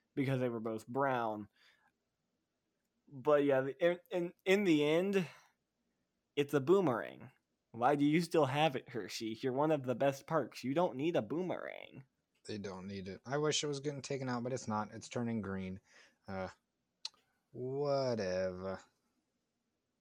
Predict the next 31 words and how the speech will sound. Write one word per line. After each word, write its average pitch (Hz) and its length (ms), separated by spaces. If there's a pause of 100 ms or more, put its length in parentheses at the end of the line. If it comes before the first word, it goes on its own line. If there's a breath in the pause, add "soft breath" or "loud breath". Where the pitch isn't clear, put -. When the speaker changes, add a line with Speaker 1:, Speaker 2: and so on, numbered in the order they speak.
(1040)
Speaker 1:
Yeah, 113 260 (120)
that, 135 280
that's 143 280
a, 143 80 (180)
that's 135 220
about 127 180
how 123 120
that 113 140
goes. 117 200
So 127 160
Hershey, 180 440 (580 loud breath)
you 175 100
still 254 240
have 202 200
time 165 420
to, 120 160 (120)
you 151 140
know, 123 120
accidentally 135 520
knock 123 360
it 127 80
over 143 300
while 110 180
you're 110 140
painting 127 400
it, 107 160
if - 80
you 131 80
don't 131 200
mind. 90 460 (1700)
Speaker 2:
Yeah, 127 160